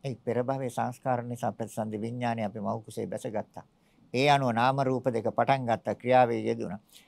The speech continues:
දැන් එතකොට අපිට විඥානයේ ප්‍රතිසන්දි විඥානය නාම රූප දෙකක් තියෙනවා. ආයතන හයක් තියෙනවා. ආයතන හයට ස්පර්ශ හයක් සිද්ධ වෙනවා. ස්පර්ශ හයෙන් අපි විඳිනවා. මේ ටික දැන් වර්තමානයේ තියෙනවද?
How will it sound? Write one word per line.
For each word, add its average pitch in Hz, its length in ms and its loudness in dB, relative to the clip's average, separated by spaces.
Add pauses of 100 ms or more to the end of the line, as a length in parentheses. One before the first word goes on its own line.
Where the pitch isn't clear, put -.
(200)
දැන් 165 300 4
එතකොට 127 280 4
අපිට 123 280 4
විඥානයේ 156 540 4
ප්‍රතිසන්දි 160 440 4
විඥානය 185 560 6 (680)
නාම 127 240 8
රූප 160 200 8
දෙකක් 170 340 10
තියෙනවා. 214 460 4 (640)
ආයතන 165 400 10
හයක් 180 360 8
තියෙනවා. 220 540 2 (460)
ආයතන 160 380 8
හයට 151 340 6
ස්පර්ශ 156 360 4
හයක් 180 280 6
සිද්ධ 190 260 2
වෙනවා. 233 340 4 (340)
ස්පර්ශ 170 380 4
හයෙන් 156 220 6
අපි 151 180 2
විඳිනවා. 147 340 2 (1300)
මේ 120 140 -2
ටික 117 180 -2
දැන් 117 200 0
වර්තමානයේ 117 580 2
තියෙනවද? 139 480 2